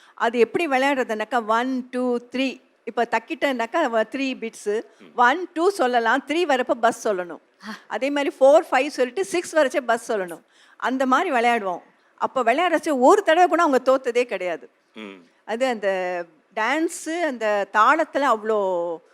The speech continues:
Speaker 1: அ, ஷூரா
Speaker 3: ஞாபகம்.
Speaker 1: இருந்த, இருக்கிறவங்களுக்கு தான் அந்த மாதிரி கரெக்டா பண்ண முடியும்.
Speaker 2: ம்.
Speaker 1: அந்த மாதிரி விளையாடிருக்கோம். அ, சே-, இதுல ஸ்டெல்லா மேரிஸ் காலேஜ்ல சேர்ந்து அவங்க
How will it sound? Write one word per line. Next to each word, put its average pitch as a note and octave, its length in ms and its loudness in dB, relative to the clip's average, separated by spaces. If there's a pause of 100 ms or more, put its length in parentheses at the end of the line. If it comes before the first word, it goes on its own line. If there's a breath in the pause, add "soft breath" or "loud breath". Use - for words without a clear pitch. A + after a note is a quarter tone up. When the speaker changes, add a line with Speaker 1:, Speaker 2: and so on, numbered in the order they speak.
(180 soft breath)
Speaker 1:
அ, F#3+ 120 -8 (160)
ஷூரா F4 200 4
Speaker 3:
ஞாபகம். F4 120 2
Speaker 1:
இருந்த, C4 300 -4
இருக்கிறவங்களுக்கு B3 540 -4
தான் E4 160 -2
அந்த A#3 140 -6
மாதிரி G#3 720 -6 (280)
கரெக்டா A3 400 -2 (120)
பண்ண G3+ 220 -6
முடியும். F#3 460 -10 (140 soft breath)
Speaker 2:
ம். - 40 -20 (360 soft breath)
Speaker 1:
அந்த B3 300 -4
மாதிரி B3+ 560 0 (300)
விளையாடிருக்கோம். G#3+ 640 -2 (420)
அ, G3+ 280 -6 (100)
சே-, B3+ 360 4
இதுல A3+ 420 2 (100)
ஸ்டெல்லா D4 260 2 (100)
மேரிஸ் A#3 360 0
காலேஜ்ல A#3 460 -2
சேர்ந்து G#3+ 600 -6 (380)
அவங்க G#3+ 240 -6